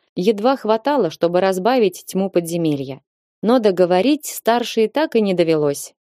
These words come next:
В следующую секунду раздался громкий скрип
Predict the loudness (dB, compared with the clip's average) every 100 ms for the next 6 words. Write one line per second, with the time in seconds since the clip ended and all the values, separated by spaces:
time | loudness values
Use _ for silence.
0 | _ -4 0 2 2 0 0 -4 -2 -4
1 | 0 0 2 0 -4 _ -2 0 2 2
2 | 2 0 -2 0 2 2 0 -4 -4 -4
3 | 0 0 -2